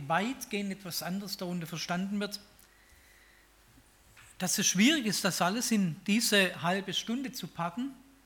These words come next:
Ich habe mir überlegt, bin ich eigentlich geeignet, um über dieses große Thema zu sprechen?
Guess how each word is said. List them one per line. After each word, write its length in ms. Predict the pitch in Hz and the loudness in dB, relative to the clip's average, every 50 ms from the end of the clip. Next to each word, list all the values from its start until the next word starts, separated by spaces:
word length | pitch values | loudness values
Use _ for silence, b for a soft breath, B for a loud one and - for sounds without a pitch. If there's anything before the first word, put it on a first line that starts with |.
| _ _ _ _ _ _ _ _ _ _ _ _ B B B B B B B B | _ _ _ _ _ _ _ _ _ _ _ _ B B B B B B B B
Ich 60 | - 185 | -4 -2
habe 120 | 175 185 | 0 0
mir 80 | 190 180 | 0 -2
überlegt, 400 | - 185 180 185 185 185 - - | -2 -2 -2 -2 -2 -4 0 2
bin 160 | 220 226 311 | 2 4 4
ich 200 | 269 - - 170 | 2 0 0 2
eigentlich 400 | 180 196 208 214 202 - - - | 2 2 2 2 0 -4 -4 -6
geeignet, 680 | 190 - - 156 170 190 226 233 240 233 220 196 - | -6 -4 0 2 2 2 2 0 0 -4 -4 -2 -2
um 140 | 190 180 175 | -2 -2 -2
über 140 | 160 160 160 | -4 -6 -2
dieses 480 | - 220 226 262 - 220 175 - - | 0 0 2 2 2 0 0 -2 -2
große 480 | - - 165 170 214 233 - - 180 - | -4 -6 -6 -6 -4 -4 -4 -6 -6 -6
Thema 580 | - 185 175 196 196 190 185 180 170 165 156 - B B B B B B B B B B B B B B B - - | -4 -4 -2 -2 0 0 2 2 0 0 -2 -6 B B B B B B B B B B B B B B B -10 -6
zu 240 | - - 165 190 165 | -4 -2 0 0 0
sprechen? 680 | - - - - 147 180 202 196 - 226 208 190 165 | 0 -2 -4 -2 0 2 2 2 0 -2 -2 -2 -2